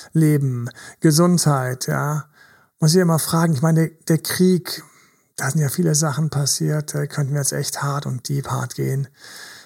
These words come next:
Weil da sind einfach Sachen passiert, ich hab darüber neulich nachgedacht, verrückterweise, weißt du,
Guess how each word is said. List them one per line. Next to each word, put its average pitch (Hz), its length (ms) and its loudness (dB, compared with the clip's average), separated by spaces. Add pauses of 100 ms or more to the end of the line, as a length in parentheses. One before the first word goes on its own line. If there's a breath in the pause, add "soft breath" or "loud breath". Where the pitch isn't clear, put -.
(120)
Weil 156 120 0
da 175 100 4
sind 202 120 2
einfach 143 220 2
Sachen 151 280 0
passiert, 147 400 0
ich - 80 -4
hab 160 120 0
darüber 151 200 2
neulich 165 340 0
nachgedacht, 180 380 0
verrückterweise, 180 920 -2
weißt 165 180 0
du, 160 60 -6